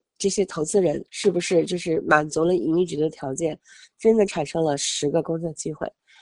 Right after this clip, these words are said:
那我们比较幸运，我们那个投资人是，我记得是一七年进去的，他在二三年还是拿到了临时绿卡，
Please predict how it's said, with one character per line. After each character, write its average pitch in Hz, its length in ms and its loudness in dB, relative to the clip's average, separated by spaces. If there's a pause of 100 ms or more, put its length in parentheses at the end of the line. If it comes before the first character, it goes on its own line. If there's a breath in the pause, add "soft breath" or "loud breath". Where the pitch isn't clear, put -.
(380 soft breath)
那 240 260 4 (200 soft breath)
我 156 120 2
们 226 160 4
比 226 80 -2
较 151 160 0
幸 208 260 2
运， 160 200 0
我 160 160 0
们 151 180 -2
那 220 140 2
个 202 100 0
投 180 180 -4
资 196 160 0
人 160 180 -2
是， 165 440 -4 (280)
我 180 160 -2
记 233 140 -4
得 214 100 4
是 202 200 -2
一 220 200 -2
七 - 280 -4
年 160 260 -4
进 165 260 -6
去 - 260 -8
的， - 200 -14 (380 soft breath)
他 226 180 -2
在 190 180 2
二 202 200 2
三 220 200 2
年 165 160 -2
还 151 120 -8
是 165 180 -6
拿 147 220 -4
到 208 160 2
了 156 100 2
临 139 160 -4
时 - 140 -8
绿 156 160 -6
卡， - 200 -14